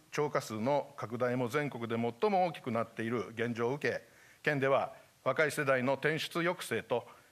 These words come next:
転入促進、え、両面の対策を検討するプロジェクトチームを今年度から立ち上げられました。え、既存施策のブラッシュアップや新たな打ち手を検討され、実効ある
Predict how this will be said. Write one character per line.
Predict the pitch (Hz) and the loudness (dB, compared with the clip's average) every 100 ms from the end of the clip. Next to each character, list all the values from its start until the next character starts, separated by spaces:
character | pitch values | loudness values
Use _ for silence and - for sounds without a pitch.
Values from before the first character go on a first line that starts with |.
| _ | _
転 | 143 156 | 0 0
入 | 165 170 | 0 -2
促 | - 151 - | -2 -4 -2
進、 | 160 151 - | -2 -2 -4
え、 | 113 98 | -6 -2
両 | 139 180 | 0 2
面 | 190 190 | 2 2
の | 185 180 78 - | 2 2 2 0
対 | 143 139 | 0 0
策 | 135 139 | -2 0
を | 127 | -2
検 | 131 117 131 | -2 -2 -2
討 | 110 | -4
す | 117 | -2
る | 135 127 - - _ | -2 -2 -6 -20 _
プ | 139 | 0
ロ | 160 | 0
ジ | 160 | 2
ェ | 165 | -2
ク | - | -2
ト | 165 | -2
チ | - 165 | -2 -2
ー | 135 | 0
ム | 156 | 2
を | 135 - - - - | 2 0 -6 -20 -4
今 | 135 131 | -2 0
年 | 131 113 | 0 0
度 | |
か | 107 | 0
ら | 156 | 0
立 | - 107 | 0 -6
ち | 127 | -2
上 | 120 | -2
げ | 117 | 0
ら | 113 | 0
れ | 113 | 0
ま | |
し | 107 | -2
た。 | - - - _ _ - - - - - | -4 -8 -12 _ _ -20 -20 -20 -20 -10
え、 | 120 117 | -8 -4
既 | |
存 | 147 165 165 - | 2 2 0 -6
施 | - | -2
策 | 147 127 | -2 0
の | 135 147 143 123 110 101 | 2 2 2 0 -2 2
ブ | 139 | 2
ラ | - | 2
ッ | |
シ | - | 2
ュ | |
ア | 170 | 2
ッ | |
プ | - 110 | 0 -6
や | 80 - _ _ | -6 -12 _ _
新 | 165 175 | 4 4
た | 170 | 4
な | 147 | 2
打 | 127 | 2
ち | - | -2
手 | - | 2
を | 147 143 | 4 4
検 | - 127 120 | 2 -2 0
討 | 123 | -2
さ | 127 | 2
れ、 | 143 139 - - _ | 2 2 -2 -20 _
実 | 98 123 - | -8 -6 -2
効 | 185 185 | 2 4
あ | 196 | 4
る | 139 | 2